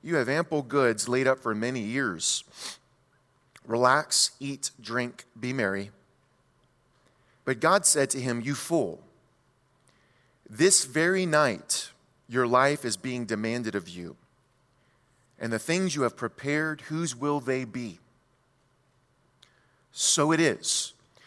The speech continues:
with those who store up treasures for themselves, but are not rich toward God. Now, there are two main points I want to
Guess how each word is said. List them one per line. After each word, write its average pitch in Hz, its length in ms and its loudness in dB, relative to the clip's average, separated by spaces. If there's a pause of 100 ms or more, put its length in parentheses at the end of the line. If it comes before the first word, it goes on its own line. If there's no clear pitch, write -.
(180)
with 123 160 -4
those 165 260 2
who 160 80 -4
store 180 360 0
up 170 140 2
treasures 160 420 0
for 151 140 -6
themselves, 123 760 2
but 104 640 2 (840)
are 110 200 0
not 123 420 0
rich - 800 -4 (680)
toward 107 440 -4
God. 92 420 -4 (2250)
Now, 160 100 -2
there 208 100 8
are 185 40 8
two 269 640 2
main 196 680 0 (800)
points 165 520 2
I 143 120 6
want 160 200 2
to 123 240 4